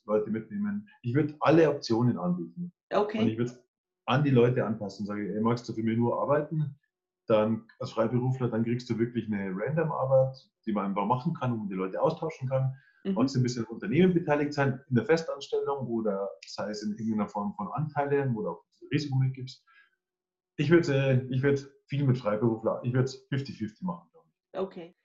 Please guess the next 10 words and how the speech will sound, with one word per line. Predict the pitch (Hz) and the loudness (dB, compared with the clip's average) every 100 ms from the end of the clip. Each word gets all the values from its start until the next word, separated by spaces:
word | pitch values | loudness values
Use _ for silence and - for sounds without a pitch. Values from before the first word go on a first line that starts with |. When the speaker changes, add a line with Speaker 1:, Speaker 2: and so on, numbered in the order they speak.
| 190 - | -14 4
Speaker 2:
Also, | 196 202 196 - _ | 4 6 0 -6 _
also | - 196 196 | 4 4 6
gäb's | 185 180 269 - | 6 6 4 4
in | 247 226 | 4 6
deinem, | 208 196 202 202 196 190 185 170 - | 6 4 4 4 4 4 2 -2 0
ähm, | 175 170 170 170 170 170 _ _ - | 2 2 2 -2 -4 -8 _ _ -2
in | 190 | 4
deinem | 175 180 220 | 6 6 4
Unternehmen | - 226 226 180 190 233 302 330 330 | 2 0 2 2 2 2 2 0 -2
dann | 233 214 214 214 220 | 0 0 -2 -4 -6